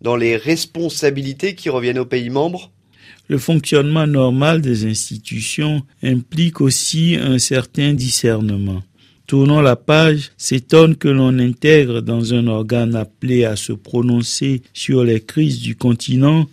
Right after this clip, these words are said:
Speaker 2: des États dont les gouvernements ont eux-mêmes sciemment trahi leurs engagements au sein de l'Union, mettant à mal la paix et la sécurité sur leur propre territoire. Tournons la page estime, non sans raison,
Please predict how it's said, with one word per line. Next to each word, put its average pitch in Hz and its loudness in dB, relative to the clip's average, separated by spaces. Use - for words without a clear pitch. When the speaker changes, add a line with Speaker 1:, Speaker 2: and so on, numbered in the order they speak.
Speaker 2:
des 117 0
États 156 4
dont 123 2
les 107 2
gouvernements 120 0
ont 131 0
eux-mêmes 147 2
sciemment 135 0
trahi 143 -2
leurs 113 -2
engagements 110 -4
au 120 -2
sein 123 -4
de 113 -2
l'Union, 110 -2
mettant 143 0
à 117 2
mal 135 2
la 123 -2
paix 151 4
et 131 2
la 113 0
sécurité 123 -4
sur 131 -2
leur 120 2
propre - -2
territoire. 101 -4
Tournons 139 2
la 123 2
page 143 -2
estime, 131 -6
non 135 0
sans 127 -2
raison, 123 -2